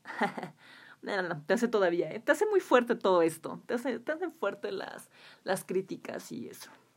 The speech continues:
Tú decides cómo las tomas, eso sí, siempre, siempre, siempre. Y bueno, de los haters siempre se puede aprender. Y recuerda, lo más importante y lo que más aprendí, aprendí, aprendí, es que a los haters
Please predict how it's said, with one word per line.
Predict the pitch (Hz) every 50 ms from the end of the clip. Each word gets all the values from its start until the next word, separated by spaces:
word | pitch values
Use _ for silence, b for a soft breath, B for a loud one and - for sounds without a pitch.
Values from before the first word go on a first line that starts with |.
| _ _ - _ _ _ _ _ _ _ _ _ _ _ _ - -
Tú | 214 196
decides | 196 190 190 196 185 185 185 -
cómo | - 180 175 170
las | 160 160 156 -
tomas, | 170 151 143 165 165 -
eso | 160 - 170
sí, | 160 - - - 156
siempre, | - - 185 185 185 185 175
siempre, | 165 - 170 160 151 - 165
siempre. | - 175 - - - - - _ b b b b b b b b b b b b b b b b b b b b _ _ _ _ -
Y | - 220 214
bueno, | 202 202 202 202 208 208
de | 214 208
los | 208 214 -
haters | - 277 294 277 240 269 254 262
siempre | 247 - 269 240 233 220 220
se | - -
puede | - - 190 190 190
aprender. | 185 - 170 156 151 156 165 185 - -
Y | 269
recuerda, | 254 269 269 262 - 277 226 180 - - - - _ _ _ -
lo | 208 220 233 240
más | 240 262 277 294 277 -
importante | 320 285 269 214 202 - 202 196 190 190 214 214 - -
y | - 269 254
lo | 247 240 240 233 240
que | - 233
más | 220 220 233 233 240 240 240 254 247 -
aprendí, | - 254 247 - - 208 190 180 175 175 180
aprendí, | 170 170 170 - 170 160 160 160
aprendí, | 160 156 - 160 156 156 151 160 180 226 285 339 349 B B B B B B B B
es | - 233 233 240
que | - 277
a |
los | 269 247 185 165 -
haters | - - 202 190 190 - 185 208 226 233